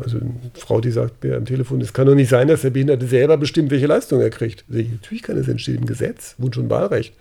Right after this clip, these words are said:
Also jemand, der behindert ist, der ist dadurch, also das ist völlig drin in Köpfen, der ist dadurch Objekt einer bestimmten Struktur. Und die Idee, dass er zum Subjekt werden könnte, das,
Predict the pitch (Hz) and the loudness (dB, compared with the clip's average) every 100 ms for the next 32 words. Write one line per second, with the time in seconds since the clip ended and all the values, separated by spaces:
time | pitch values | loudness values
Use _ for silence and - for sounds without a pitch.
0 | _ - 123 127 117 113 117 127 175 196 | _ -2 0 2 2 0 0 4 4 4
1 | 220 220 - 170 196 - 160 160 165 151 | -2 -6 -6 -4 -4 -2 -2 0 -4 -4
2 | 143 139 131 - 254 - 233 233 175 131 | -4 -6 -8 -2 -2 -2 -6 -6 -4 -4
3 | 135 131 - - 156 151 143 135 135 120 | -4 -10 -12 -4 -4 -2 -6 -6 -8 -4
4 | 131 214 - - - - _ - 151 143 | 0 0 -2 -18 -20 -20 _ -8 0 2
5 | 127 - 175 156 - - - - 127 113 | 0 -4 -6 -6 -8 -6 -8 -2 -2 -2
6 | - - _ _ - - _ _ - 147 | -8 -14 _ _ -20 -20 _ _ -2 0
7 | 156 156 127 180 175 131 143 135 135 127 | 0 -2 0 0 0 -2 -4 -4 0 0
8 | 220 - 214 - 120 123 123 117 117 127 | 0 -2 -4 -2 -2 -2 -2 -2 -2 -6
9 | - | -8